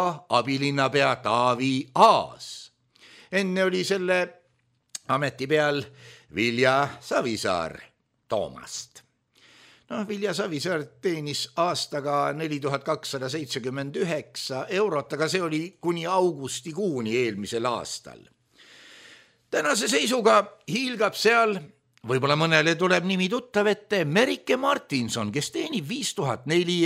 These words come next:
eurot aastaga õnneks. Vahur Keldrimaa sama palju, Elmar Sepp kolm tuhat kuussada seitsekümmend, Vello Ervin kolm tuhat üheksasada kaheksakümmend kaks, Peeter Mardna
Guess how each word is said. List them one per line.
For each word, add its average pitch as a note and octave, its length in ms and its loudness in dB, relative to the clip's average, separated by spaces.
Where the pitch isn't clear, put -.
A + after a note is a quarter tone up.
eurot D#3+ 640 0
aastaga F2 480 -4
õnneks. E2+ 400 -10
Vahur F#3+ 240 4
Keldrimaa F3+ 720 0
sama F#3+ 400 0
palju, F3 400 2
Elmar C#3+ 480 0
Sepp - 480 -2
kolm G#3+ 320 2
tuhat C3+ 240 -4
kuussada C#3+ 400 -6
seitsekümmend, G3 880 -2
Vello F3 400 0
Ervin F3+ 400 -4
kolm F#3 260 -2
tuhat D3+ 300 -2
üheksasada D3 480 -2
kaheksakümmend C#3 640 -2
kaks, - 400 -8
Peeter B2 420 -4
Mardna G3+ 680 0